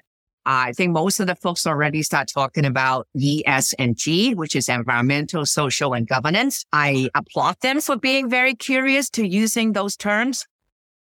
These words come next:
But I have to admit, many of them, after I listen to them for, like, maybe two minutes, they're clueless.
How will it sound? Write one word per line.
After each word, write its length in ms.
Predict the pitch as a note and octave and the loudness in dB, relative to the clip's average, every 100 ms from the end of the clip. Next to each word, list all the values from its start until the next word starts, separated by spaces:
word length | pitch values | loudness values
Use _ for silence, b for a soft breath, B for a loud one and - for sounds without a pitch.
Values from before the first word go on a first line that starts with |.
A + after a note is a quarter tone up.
| _ | _
But 140 | - G3+ | -4 0
I 80 | A3 | 0
have 200 | A#3+ G#3+ | -2 0
to 100 | A3 | 0
admit, 260 | G3 F#3+ | 0 0
many 320 | F#3+ F3+ F#3+ | 0 0 2
of 140 | F#3 - | 0 0
them, 180 | F3 D#3+ | 0 0
after 300 | D#3+ - E3+ | 0 0 -2
I 80 | |
listen 400 | C#3 C#3 - F#3 | 0 0 0 0
to 120 | F#3 G#3+ | 0 0
them 220 | G3+ G#3 | 0 -2
for, 180 | - A3 | -2 0
like, 240 | G3 G3 | 0 0
maybe 640 | G3+ G3 G#3 G3+ G3+ G3+ G3 | -2 -2 0 0 2 0 -2
two 160 | A3 | -2
minutes, 420 | G#3 G3+ G#3+ A3 - | 0 0 0 -2 -2
they're 180 | G#3 | -2
clueless. 560 | F3+ - D3 A#2 A2 - | -2 0 0 0 -2 -8